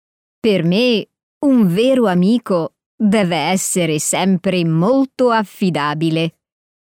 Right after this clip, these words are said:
In realtà, credo sia difficile trovare dei buoni amici. Con la mia amica Carla, però, posso parlare dei miei problemi.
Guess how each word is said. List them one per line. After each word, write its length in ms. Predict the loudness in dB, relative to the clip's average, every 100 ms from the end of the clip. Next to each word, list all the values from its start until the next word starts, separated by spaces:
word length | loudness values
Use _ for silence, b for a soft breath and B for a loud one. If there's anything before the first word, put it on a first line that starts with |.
| _ _ -2
In 200 | 0 2
realtà, 600 | 0 -6 -6 -4 -2 -2 -6 _ _ _ _ _
credo 420 | -2 2 2 2
sia 340 | 0 0 2 2
difficile 1000 | 2 0 -4 -2 -2 -2 -4 -2 -4 -4
trovare 640 | -2 0 0 0 0 -2
dei 220 | 0 -2
buoni 420 | 0 0 0 0 0
amici. 500 | 0 -2 -4 -4 -6 _ _ _ _ _ _ _ _ _ _ _
Con 260 | 0 2
la 120 | 4 4
mia 320 | 4 2 2
amica 420 | 2 2 0 -4
Carla, 680 | -4 -4 -2 -2 -2 -2 -4 -4
però, 360 | -4 -2 -6 -8 _ _ _ _ _ _ _
posso 420 | -4 -4 -4 -2
parlare 720 | 0 0 0 0 0 0 0
dei 220 | -2 -2
miei 260 | 0 0 0
problemi. 680 | 0 0 2 0 -2 -6